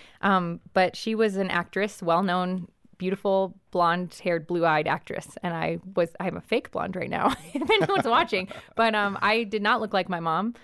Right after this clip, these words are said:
Speaker 1: Um, and, you know, she would get asked for autographs everywhere we went. And,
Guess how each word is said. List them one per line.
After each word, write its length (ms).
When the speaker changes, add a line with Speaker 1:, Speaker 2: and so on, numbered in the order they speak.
Speaker 1:
Um, 580
and, 500
you 140
know, 260
she 260
would 280
get 120
asked 300
for 100
autographs 440
everywhere 360
we 120
went. 320
And, 360